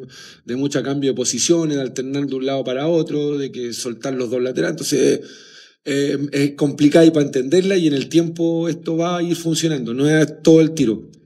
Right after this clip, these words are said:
Pero que ellos también sientan que, eh, si no está uno, está el otro, que es parte del juego esto. Es, es así, el fútbol es así. Ahora le tocó entrar a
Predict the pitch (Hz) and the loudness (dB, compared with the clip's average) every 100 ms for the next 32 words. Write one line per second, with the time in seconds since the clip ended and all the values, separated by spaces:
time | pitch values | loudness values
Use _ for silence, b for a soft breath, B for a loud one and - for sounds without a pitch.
0 | B B B B _ - 127 127 113 139 | B B B B _ 0 4 4 2 4
1 | 160 147 135 147 151 160 160 160 139 135 | 4 4 0 -2 -2 -2 -4 -6 -8 -6
2 | 127 123 120 107 - - 120 - 123 120 | -4 -4 -6 -8 -12 -14 -10 -8 -8 -8
3 | 127 135 156 139 131 175 - 107 - - | -4 -4 -4 -4 -4 -2 -4 -10 -14 -20
4 | - 117 - 135 - 120 101 113 156 190 | -10 -8 -4 -6 -4 -6 -6 -2 -2 0
5 | 127 113 107 92 98 95 - 110 113 110 | -4 -8 -14 -16 -16 -14 -6 -2 -2 -2
6 | 95 139 165 120 135 120 113 107 104 B | -4 0 0 0 -6 -6 -6 -6 -8 B
7 | B B - 110 107 - 156 127 120 113 | B B -16 -10 -6 -2 0 0 -2 -4
8 | 107 104 117 120 120 117 110 101 95 123 | -6 -8 -6 -6 -6 -8 -10 -12 -10 -8
9 | 127 117 104 98 | -6 -6 -10 -12